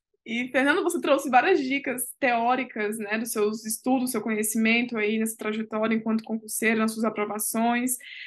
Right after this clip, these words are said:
É, mas pra gente encerrar aqui o nosso bate-papo, eu queria que você deixasse uma dica pessoal, um conhecimento seu de alguma coisa que você fez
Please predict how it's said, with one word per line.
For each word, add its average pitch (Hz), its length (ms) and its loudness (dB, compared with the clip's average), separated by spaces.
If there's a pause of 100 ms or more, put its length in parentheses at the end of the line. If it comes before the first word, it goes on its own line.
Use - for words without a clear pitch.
(140)
É, 240 220 6
mas 247 320 4
pra 262 140 0
gente 277 180 -2
encerrar 285 520 2
aqui - 120 -6
o 247 60 -6
nosso 233 200 -6
bate-papo, 233 640 0
eu 254 40 -2
queria 247 180 -2
que 269 80 -8
você 277 100 -6
deixasse 269 540 2
uma 233 260 0
dica 233 260 -2
pessoal, 233 640 0
um 254 60 0
conhecimento 254 760 0
seu 233 380 -2
de 240 80 -2
alguma 220 380 2
coisa 220 240 -2
que 226 80 -10
você 220 240 -8
fez 240 420 0